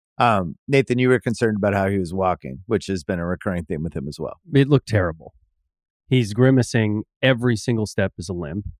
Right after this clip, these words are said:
Speaker 2: And I'm actually stunned that he shot two over today, given the st-, stats that said he was at best middle of the pack on every category. I want him to do well. I mean, you looked at us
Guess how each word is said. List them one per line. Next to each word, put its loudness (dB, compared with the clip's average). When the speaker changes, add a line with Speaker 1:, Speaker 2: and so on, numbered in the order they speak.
Speaker 2:
And -2
I'm 0
actually 0
stunned -2
that -2
he -4
shot 0
two 0
over 2
today, -12
given -2
the 0
st-, -6
stats 0
that -10
said -2
he -2
was -4
at -8
best 0
middle 0
of -4
the -4
pack 0
on -2
every 0
category. -2
I 2
want -2
him 2
to -4
do 0
well. 4
I -4
mean, -2
you 2
looked 4
at 2
us -2